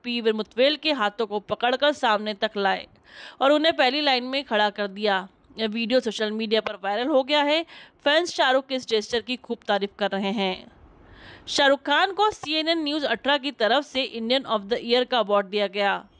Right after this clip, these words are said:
उनके अलावा चंद्रयान तीन project से जुड़े इसरो के वैज्ञानिकों को भी सम्मान दिया जा रहा था।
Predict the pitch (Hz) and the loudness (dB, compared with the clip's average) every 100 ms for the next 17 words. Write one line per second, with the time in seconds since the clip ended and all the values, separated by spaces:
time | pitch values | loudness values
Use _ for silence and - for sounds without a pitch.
0 | - 208 208 233 220 214 220 226 208 220 | -16 -12 -2 0 4 4 2 -2 -4 -4
1 | 214 208 233 269 247 220 233 220 240 202 | -2 -4 -6 -4 0 2 0 0 -4 -2
2 | 180 220 233 208 _ _ _ - 226 - | 0 2 2 0 _ _ _ -6 -6 2
3 | 285 262 302 220 214 190 214 214 226 220 | 0 2 -2 0 -4 0 0 0 -2 0
4 | 269 262 220 254 247 220 220 226 214 202 | 0 2 -2 -2 -4 -2 -2 -2 0 2
5 | 202 196 190 190 247 190 - | 2 2 2 0 0 -2 -2